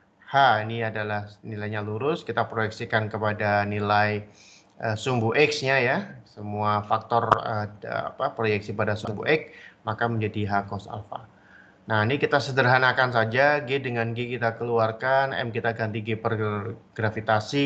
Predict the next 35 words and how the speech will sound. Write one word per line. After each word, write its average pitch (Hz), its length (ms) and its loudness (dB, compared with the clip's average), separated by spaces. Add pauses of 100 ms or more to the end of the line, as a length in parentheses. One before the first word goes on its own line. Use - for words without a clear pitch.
ya. 175 160 2 (560)
Kemudian 117 640 2
cos 135 240 2
dengan 117 240 2
sin 117 240 -4
kita 113 160 0
jadikan, 104 640 -2 (220)
eh, 104 680 -2 (240)
satu 117 320 0
menjadi 120 240 2
tangen 127 320 4
alfa, 147 320 4
tangen 113 320 -2
alfa 113 220 -2
H 110 80 -2 (180)
per 117 140 0
W, 156 260 4 (320)
kita 120 240 -4
masukkan 123 560 0
di 123 80 -4
mana 110 320 -4
H 113 240 0
sama 110 240 -4
dengan 107 480 -4 (400)
massa 151 400 0
dikalikan 117 560 -2
percepatan 135 640 -4
atau 110 440 -2
G 123 160 2
gaya 104 280 0
berat 107 240 -2
dibagikan 104 400 -6
gravitasi 101 560 -8
kalikan 101 300 -6
percepatan 107 720 0